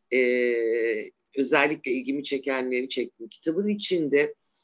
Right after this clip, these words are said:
e, Serol Teber'in gönderme yaptığı birçok kitap vardı. Onları daha okurken sipariş ed-, edip, e, onları istedim.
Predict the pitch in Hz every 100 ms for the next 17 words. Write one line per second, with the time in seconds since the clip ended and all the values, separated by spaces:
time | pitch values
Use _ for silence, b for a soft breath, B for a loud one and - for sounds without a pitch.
0 | B _ _ 139 143 139 - 147 160 147
1 | 160 147 151 160 151 143 143 147 151 180
2 | 160 - 156 143 185 - 170 - - 135
3 | 123 127 120 120 120 208 - 165 175 202
4 | 196 196 170 160 220 214 180 139 - -
5 | 131 120 120 - 117 - - 117 117 120
6 | - _ _ _ _ _ _ 131 127 120
7 | 117 120 139 131 131 131 120 - 123 117
8 | 185